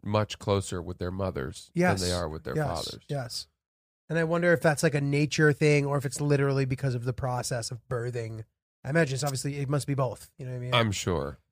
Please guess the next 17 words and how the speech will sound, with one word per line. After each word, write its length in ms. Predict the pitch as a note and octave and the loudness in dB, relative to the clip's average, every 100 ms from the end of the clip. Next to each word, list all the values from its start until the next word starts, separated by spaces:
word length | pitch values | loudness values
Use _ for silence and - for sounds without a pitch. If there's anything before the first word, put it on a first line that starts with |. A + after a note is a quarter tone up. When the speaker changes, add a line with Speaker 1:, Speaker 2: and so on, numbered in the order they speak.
| _ _ | _ _
Speaker 2:
You 80 | B2+ | -4
know, 140 | C3 B2+ | -2 -2
the 80 | |
sort 140 | B2 C#3+ | -2 0
of 60 | |
maternal, 640 | C#3+ C#3 - C#3+ C#3 C3+ C#3+ | 0 0 0 0 2 0 -2
the, 240 | D3 C3+ C3 | -2 -2 2
the 100 | C3+ C3+ | 2 2
Speaker 1:
Yeah. 80 | C3 | 2
Speaker 2:
notorious 500 | - C#3+ C#3 C3 - | 2 0 2 0 -2
maternal 560 | C#3+ C3 - C#3+ C#3 C3+ | -2 -2 0 0 0 -2
instincts. 760 | C3+ - C3 B2 A#2 - - - | -4 -4 -6 -8 -6 -8 -8 -6
Speaker 1:
Yeah. 220 | G2+ E2 - G1+ _ _ _ _ _ _ - | -4 -4 -8 -14 _ _ _ _ _ _ -6
Yeah. 200 | B2+ A#2+ | -4 -2
Speaker 2:
Um, 360 | A#2 A#2 A#2+ A2+ _ _ _ | -4 -6 -10 -12 _ _ _
Speaker 1:
Interesting. 540 | - C3 G#2+ - A#1+ - _ _ _ | -8 -4 -4 -6 -12 -14 _ _ _
Speaker 2:
So, 200 | A2+ A2+ | -18 -18